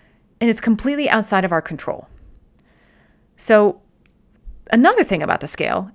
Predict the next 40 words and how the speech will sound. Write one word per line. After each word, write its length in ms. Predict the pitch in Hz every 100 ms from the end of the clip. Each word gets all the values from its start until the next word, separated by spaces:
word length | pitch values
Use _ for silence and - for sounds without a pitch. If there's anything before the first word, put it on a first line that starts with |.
| _
is 360 | 220 214 208 - _ _
it's 240 | 226 233 -
just 420 | 294 339 - - - _ _ _
one 400 | - 185 208 220
measure 240 | 208 175 170
of 140 | 160
progress. 600 | - - - - - - _ _ _
Like, 120 | 170
there's 180 | 202 202
so 180 | - 254
many 200 | 262 -
other 180 | 196 185
ways 260 | 160 160
to 80 | 160
measure 220 | 151 151
your 120 | 156
progress, 520 | 147 151 147 185 196 165
you 80 |
know, 60 | 151
about 180 | 139 -
how 120 | 143
your 100 | -
clothes 340 | - 247 240
fit, 220 | 233 226 - - -
how 100 | 170
much 140 | 156 -
energy 280 | 220 208 214
you 80 |
have, 240 | 208 196 185
how 80 | 160
you're 120 | -
sleeping. 580 | - 208 208 202 196 196 _ _ _ _ _ _ _ _ -
But 300 | 226 - _ _ _ _ -
the 80 | 202
scale 560 | - 311 349 220 208 -
is 200 | 208 196
our 200 | 190 196
kind 220 | 214 202
of 240 | 180 165 - _ _ _
blue 720 | 165 190 233 247 247 247 233